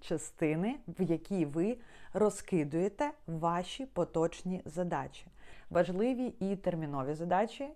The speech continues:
які нам необхідно зробити в саму першу чергу. Е,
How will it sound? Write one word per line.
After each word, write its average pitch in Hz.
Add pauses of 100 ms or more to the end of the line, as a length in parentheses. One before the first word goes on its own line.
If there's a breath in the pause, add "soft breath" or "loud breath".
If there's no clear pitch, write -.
(100)
які 170
нам 156
необхідно 190
зробити 165
в -
саму 139
першу -
чергу. - (800 loud breath)
Е, 156